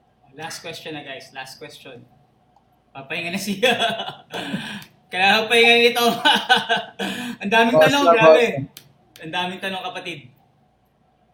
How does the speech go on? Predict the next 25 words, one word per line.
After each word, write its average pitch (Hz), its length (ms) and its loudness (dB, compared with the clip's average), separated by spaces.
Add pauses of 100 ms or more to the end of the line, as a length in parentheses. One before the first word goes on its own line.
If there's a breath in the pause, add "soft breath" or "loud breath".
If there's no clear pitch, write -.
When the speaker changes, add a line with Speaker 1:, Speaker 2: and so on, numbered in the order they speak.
(640)
Speaker 1:
Uh, 139 160 -16
last 151 240 -12
na 147 80 -16
lang. 123 180 -16 (1500)
Speaker 2:
Can 196 260 2
we 233 540 4
really, 214 880 4 (160)
uh, 190 80 0
can 214 320 4
we 226 80 4
rely 196 320 6
on 196 80 -2
patterns 175 560 0
as 143 240 -4
an 143 80 -6
indicator 151 560 -2
on 131 100 -4
technical 139 380 -10
analysis? 131 560 -8
Is 151 240 -2
it 117 80 -2
reliable 135 680 6 (460)
to 151 40 6 (120)
a 127 80 0 (240)
T? 135 240 -2